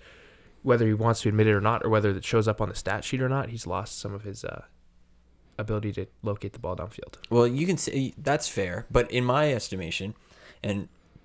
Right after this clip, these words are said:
Speaker 2: switching sort of to the game side of things today, my overwhelming takeaway from that game was they are a receiver or a playmaker short because Gronk, Gronk's on the eighteenth hole,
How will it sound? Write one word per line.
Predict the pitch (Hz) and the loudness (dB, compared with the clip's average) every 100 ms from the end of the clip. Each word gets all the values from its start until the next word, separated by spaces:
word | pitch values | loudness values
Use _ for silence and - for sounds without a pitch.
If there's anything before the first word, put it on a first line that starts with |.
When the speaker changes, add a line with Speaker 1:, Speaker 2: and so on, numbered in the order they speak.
| 117 | -6
Speaker 2:
switching | 117 131 123 104 | -2 -2 -2 -2
sort | - 104 | 0 0
of | |
to | 95 | -2
the | 92 | -6
game | 85 101 107 | -2 0 0
side | - 95 | 0 -2
of | 90 | -2
things | 101 95 - | -4 -6 -4
today, | 95 90 92 - - - | -4 -4 -6 -12 -20 -4
my | 107 123 | 4 6
overwhelming | 139 151 147 139 139 131 | 8 6 6 4 4 2
takeaway | - 147 147 110 | 4 2 4 2
from | - 101 | 2 -2
that | 98 | -2
game | - 98 95 | -2 -4 -2
was | 92 90 - _ _ _ _ | -4 -4 -8 _ _ _ _
they | 98 104 104 117 110 | -2 2 4 4 2
are | 104 95 | 0 0
a | - - - | -2 -6 -8
receiver | 90 101 - - 139 123 131 120 | -2 0 2 4 4 4 2 2
or | 90 98 | 0 -2
a | |
playmaker | - 120 110 107 - | 0 2 4 2 0
short | 87 - 95 82 - | -2 0 0 -2 -4
because | 95 110 87 | 0 0 2
Gronk, | 110 127 165 - - - - - - - - _ _ - 95 | 4 4 2 -6 -18 -20 -20 -20 -20 -20 -20 _ _ -16 -2
Gronk's | 110 143 165 143 | 2 2 2 0
on | 120 | 2
the | 101 | 2
eighteenth | 107 113 127 107 | 0 0 -2 -2
hole, | - 101 92 104 | 2 2 4 0